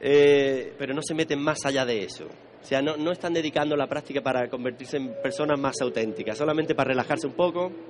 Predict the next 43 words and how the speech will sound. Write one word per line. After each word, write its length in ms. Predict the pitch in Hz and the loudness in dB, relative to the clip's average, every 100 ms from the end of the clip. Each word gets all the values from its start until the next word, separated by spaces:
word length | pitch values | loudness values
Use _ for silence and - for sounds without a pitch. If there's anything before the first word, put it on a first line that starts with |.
| - - - - - - | -20 -18 -18 -16 -16 -4
o 100 | 131 | -2
pa-, 560 | 127 131 131 127 123 113 | 4 8 8 8 6 4
o 120 | 131 | 2
pa 100 | 131 | 2
moverme, 440 | 127 139 156 131 139 | 4 4 4 6 6
¿no? 280 | 196 220 160 | 8 6 6
Y 420 | 143 139 135 127 | 6 6 4 4
tal 200 | 127 120 | 2 2
y 60 | |
cual. 180 | 104 87 - - - - - | 0 -6 -8 -12 -10 -8 0
A 100 | 151 | 2
ese 160 | 202 | 4
tipo 220 | 190 185 175 | 2 4 4
de 80 | |
practicantes 580 | 170 170 170 165 175 180 | 4 4 6 6 6 6
lo 80 | 151 | 6
llaman 240 | 151 170 | 6 6
allí 320 | 165 170 175 156 | 8 6 6 4
algunos 480 | 127 156 180 175 160 | 4 4 4 4 2
los 120 | 131 131 | -2 0
practic-, 440 | - 151 147 - | 0 0 -4 -2
los 140 | 135 | -2
practicantes 580 | - 143 156 160 180 190 | 2 0 4 4 4 6
de 100 | 180 | 6
los 160 | 156 - | 6 4
parques. 520 | 143 143 - - - - - - - - - - - | 4 4 0 -10 -12 -12 -12 -10 -10 -12 -12 -12 -6
O 40 | - | 0
sea, 100 | 147 | 2
es 220 | 143 151 | 2 2
despectivo. 560 | 202 175 - 202 113 76 - - - - - - - - - - - - - - - | 2 2 0 0 0 -6 -14 -18 -18 -16 -14 -14 -14 -14 -14 -16 -16 -18 -20 -18 -6
Lo 160 | 117 | -2
cual 140 | 127 139 | 2 2
no 80 | 156 | 4
significa 440 | 170 156 170 170 | 4 4 4 6
que 60 | 156 | 4
en 60 | |
los 120 | 135 | 2
parques 340 | - 143 151 160 | 2 2 4 2
no 100 | 147 | 4
haya 180 | 147 139 | 4 2
practicantes 540 | 135 135 117 113 107 | 0 -2 -2 -2 -2
buenos 260 | 127 127 - | -2 -4 -6
también, 300 | 90 85 | -8 -8